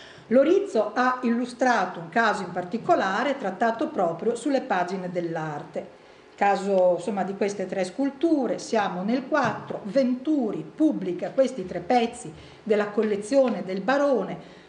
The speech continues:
uno più problematico dell'altro.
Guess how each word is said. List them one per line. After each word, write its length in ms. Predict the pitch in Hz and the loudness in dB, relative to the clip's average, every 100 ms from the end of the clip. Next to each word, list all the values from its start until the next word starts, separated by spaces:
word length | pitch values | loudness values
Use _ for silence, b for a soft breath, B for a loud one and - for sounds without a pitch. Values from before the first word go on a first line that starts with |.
| B - | B 2
uno 480 | 330 311 285 254 262 | 6 6 6 2 2
più 180 | - 302 | -2 0
problematico 800 | 262 233 247 240 226 233 - 240 | 2 4 4 4 2 -2 0 4
dell'altro. 1080 | 214 233 214 196 180 180 180 214 196 - | 4 4 4 2 2 -2 -2 -2 -2 -4